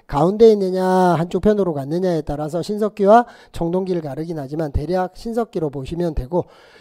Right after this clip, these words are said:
그래서 문장이 틀린 게 아니라 시기가 다른 겁니다. 토기를 만들어서 음식을 저장했다. 이것도 신석기라서 안 되고요. 구릉, 방어, 그 다음에 도랑을 파고 목책을 세웠다라는 건 방어 시설이 등장해야 되니까 전쟁이 벌어지는 청동기라 답은 쉽게 일 번이라고 보여져요.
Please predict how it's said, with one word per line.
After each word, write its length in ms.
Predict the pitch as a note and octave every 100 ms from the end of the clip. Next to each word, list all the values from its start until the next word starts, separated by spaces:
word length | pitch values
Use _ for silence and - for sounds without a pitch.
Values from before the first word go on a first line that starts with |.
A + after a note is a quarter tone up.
| _ _
그래서 220 | - F3 E3
문장이 420 | D#3 G3 B3+ C4+
틀린 260 | B3+ B3
게 80 | A3
아니라 280 | - F#3 F#3
시기가 360 | E3+ G#3+ A#3+ F#3+
다른 240 | D3+ F#3
겁니다. 480 | F3 F3 E3 C#3+ D3+
토기를 400 | - A3+ B3 B3+
만들어서 480 | A#3 G3 G3 G3 F#3
음식을 300 | G3 G3 G3
저장했다. 520 | F3+ F3 F#3+ F3 -
이것도 280 | D3+ D#3 D#3+
신석기라서 580 | E3+ F3+ F3+ E3+ D#3+ F#3
안 120 | C#3
되고요. 380 | C3 C3+ F3+ E3
구릉, 800 | - D#3+ F#3 A3+ A#3+ A#3+ A#3 A3 -
방어, 600 | C3 D#3+ G3 G#3+ A3 A3+ - _ _ _ _
그 100 | F3
다음에 220 | E3 E3
도랑을 420 | D#3 D#3 F#3 A3 A3
파고 240 | G#3 G3
목책을 460 | D#3+ - - G3+ G#3
세웠다라는 560 | G3 F3 F3 D#3 C#3+
건 120 | D#3 C#3+
방어 300 | C#3+ E3+ G3
시설이 320 | G3+ F#3 D#3
등장해야 480 | C#3 C#3+ D3+ E3+ D#3
되니까 320 | C3+ C#3 C3+
전쟁이 420 | D3 D#3+ F3+ F3
벌어지는 540 | C#3 C3 C3 E3 G3+
청동기라 920 | G3+ - F3 E3 F#3+ E3+ C#3 D#3+ C#3 A#2
답은 280 | G#2+ B2 E3
쉽게 420 | D#3+ - G3 G3+
일 320 | D3+ D3 D3
번이라고 640 | D#3 E3+ D3+ C3 C#3+ F#3+ F#3+
보여져요. 540 | - D3+ D#3 A#2+ A#2+